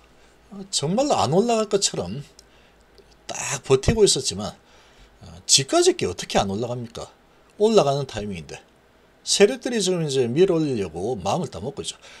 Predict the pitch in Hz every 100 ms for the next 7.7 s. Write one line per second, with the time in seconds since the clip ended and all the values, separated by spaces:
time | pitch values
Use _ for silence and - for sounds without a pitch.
0 | - - 240 247 220 - 185 160 127 123
1 | 120 85 - - _ _ _ - 101 98
2 | 113 117 90 73 - _ _ - 92 104
3 | 120 139 135 117 101 95 95 139 165 135
4 | 98 90 147 - 92 95 - _ - -
5 | - _ - - - - - 113 151 196
6 | - - - 208 339 92 85 80 92 120
7 | 147 190 117 101 165 170